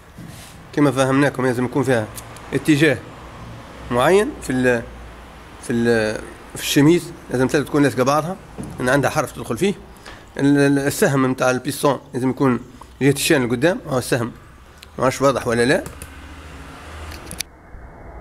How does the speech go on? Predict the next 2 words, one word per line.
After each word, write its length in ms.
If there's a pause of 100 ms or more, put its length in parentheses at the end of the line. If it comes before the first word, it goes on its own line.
(1700)
فما 140
سهم 280